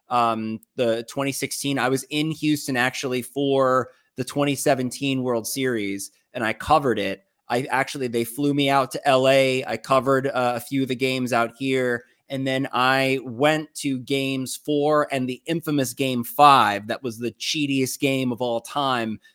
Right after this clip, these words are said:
The one that was with Kershaw and Kenta Maeda, and it was, like, a thirteen to twelve game.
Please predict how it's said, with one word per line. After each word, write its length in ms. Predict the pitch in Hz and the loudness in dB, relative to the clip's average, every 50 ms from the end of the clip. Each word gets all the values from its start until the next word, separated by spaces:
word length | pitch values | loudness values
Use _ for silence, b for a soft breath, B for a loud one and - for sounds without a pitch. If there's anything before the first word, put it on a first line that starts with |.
| b - | b -6
The 80 | 131 | -4
one 300 | 127 127 135 131 131 135 | 0 0 2 2 2 2
that 200 | 131 123 113 - | 0 0 -2 0
was 240 | 127 123 120 110 101 | -2 -2 -2 -2 0
with 220 | 139 135 123 - - | 0 0 0 0 -4
Kershaw 580 | - - 151 143 135 - - 151 131 127 127 | -4 0 0 0 0 -2 -2 0 2 2 2
and 180 | 123 120 120 117 | 0 0 -4 -6
Kenta 320 | - 147 143 139 - 139 | -4 -4 -4 -2 -2 0
Maeda, 600 | 143 131 127 131 131 131 139 139 135 131 127 127 120 | 0 2 2 2 2 2 2 2 0 0 0 0 -2
and 80 | 123 | -4
it 80 | 120 120 | -6 -8
was, 120 | 120 117 | -6 -6
like, 120 | 123 120 120 | -6 -6 -6
a 60 | 117 | -6
thirteen 460 | - - 139 135 - - 139 131 120 | -2 0 0 0 0 -2 -4 -2 -2
to 60 | 117 | -4
twelve 380 | - - - 131 123 120 117 117 | -6 -2 0 2 2 2 0 -4
game. 440 | 123 120 120 120 117 117 117 113 | -6 -6 -4 -4 -4 -6 -6 -8